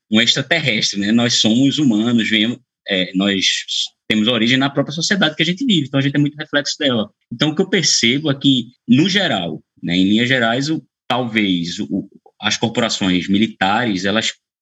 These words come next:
possuem, né, até pelo próprio estilo, pelo, pela, pela própria formação militar, uma aceitabilidade menor dessas identidades de gênero e orientações sexuais que são aí discordantes, né,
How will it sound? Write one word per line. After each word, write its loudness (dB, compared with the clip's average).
possuem, 2
né, 0
até -2
pelo -4
próprio -4
estilo, 0
pelo, -8
pela, -12
pela -4
própria -2
formação -2
militar, -2
uma 2
aceitabilidade 0
menor 0
dessas 0
identidades -2
de 0
gênero 0
e 2
orientações -2
sexuais -2
que -6
são -2
aí -2
discordantes, 0
né, -4